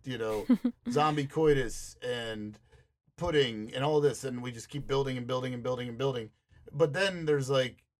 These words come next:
Speaker 1: a story revelation that comes out of, it doesn't come out of nowhere, but, like, when it comes together, it's like, "Wow, okay," like, it all makes sense.
Speaker 2: Mm-hmm.
Speaker 1: Uh, so, like, th-, so it, as the, as the rising of the effects and the gags go up and up,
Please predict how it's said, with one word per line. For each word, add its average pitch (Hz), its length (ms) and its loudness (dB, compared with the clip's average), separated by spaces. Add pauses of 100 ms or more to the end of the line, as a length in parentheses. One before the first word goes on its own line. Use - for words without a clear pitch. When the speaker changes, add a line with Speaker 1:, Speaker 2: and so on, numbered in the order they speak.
Speaker 1:
a 147 80 0
story 240 380 2
revelation 139 680 2
that 135 260 -2
comes 151 220 0
out 147 160 6
of, 123 200 0 (440)
it 156 140 2
doesn't 262 300 2
come 233 140 2
out 202 160 4
of 139 120 -2
nowhere, 143 460 4
but, 117 260 -4
like, 120 200 -2
when 135 80 0
it 127 80 -2
comes 147 220 -2
together, 131 460 0
it's 107 120 -8
like, 104 160 -4 (240)
"Wow, 131 680 -4
okay," 135 520 -2
like, 127 220 -4
it 131 80 -4
all 135 140 0
makes 127 260 -4
sense. - 420 -4 (240)
Speaker 2:
Mm-hmm. 247 240 8
Speaker 1:
Uh, 127 280 4
so, 143 300 6
like, 135 440 0
th-, 156 140 -2
so 165 340 4 (180)
it, 165 300 -2
as 139 400 0
the, 139 380 0 (520)
as 147 320 4
the 131 200 -2
rising 131 500 0
of 127 260 0
the 120 220 -4 (100)
effects 135 440 -6
and 123 140 -8
the 113 60 -6
gags 127 380 -4
go 117 140 0
up 117 180 -2
and 113 100 -6
up, 113 160 -4